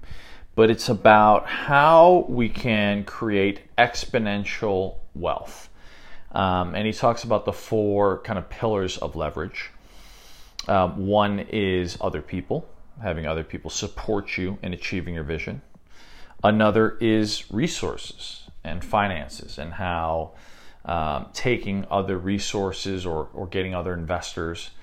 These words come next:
can, can help us to grow and scale. And then they talked about permissionless,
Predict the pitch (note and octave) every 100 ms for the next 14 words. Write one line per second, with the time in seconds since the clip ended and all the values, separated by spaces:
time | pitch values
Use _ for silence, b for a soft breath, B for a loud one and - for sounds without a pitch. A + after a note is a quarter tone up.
0 | b b b - G2 E2 D#2 - - F2+
1 | F2 D#2+ - D#2 - - - D#2 D2+ D2
2 | - - D#2+ D#2 D#2+ D2+ b b b b
3 | b b b - - G#2+ D#3+ A3 C4 -
4 | D#3 - C3+ A#2+ - - - A#2+ A2 A#2
5 | B2+ G2 D#2+ C#2+ - - - -